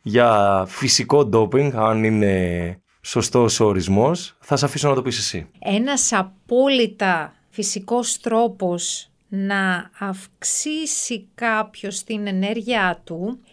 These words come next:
Speaker 2: είναι να καταναλώσει πριν από την προπόνηση χυμό μπατζαριού.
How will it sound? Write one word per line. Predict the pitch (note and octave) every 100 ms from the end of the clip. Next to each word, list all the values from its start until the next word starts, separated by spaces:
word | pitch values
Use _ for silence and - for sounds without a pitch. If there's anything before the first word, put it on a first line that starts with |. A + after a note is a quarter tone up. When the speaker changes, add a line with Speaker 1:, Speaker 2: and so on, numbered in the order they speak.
| _ _
Speaker 2:
είναι | - C#4 C4+ A#3 G#3+ G3+ B3 B3+ G3+ -
να | - A3+ A#3
καταναλώσει | - A#3+ A#3+ A#3+ A3 G#3+ A3 A3 G3+ F#3+ - G#3 A#3 B3+ _ -
πριν | A#3 C#4 F4 F#4 F4+
από | -
την | A3+ F#3+
προπόνηση | G3+ G3 G3 F#3 F3+ F3 - - G#3 C#4 - _ _ -
χυμό | - B3+ A#3 A#3 D#4
μπατζαριού. | D#4 D#4 B3 A3 A#3 G3+